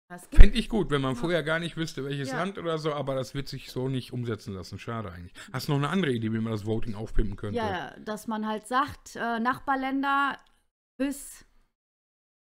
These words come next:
Speaker 1: also sieben
Speaker 2: Sch-
Speaker 1: Punkte, sag ich mal.
Speaker 2: Ja, ja.
Speaker 1: Und die acht,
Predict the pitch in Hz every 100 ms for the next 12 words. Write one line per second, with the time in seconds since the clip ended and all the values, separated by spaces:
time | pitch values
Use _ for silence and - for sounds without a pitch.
0 | _ _ - 214 214 208 208 240 247 -
1 | - 262 277 320 - 381 359 339 320 349
2 | 370 123 113 120 117 - 120 117 269 262
3 | - - - 247 240 240 226 - 269 359
4 | - - -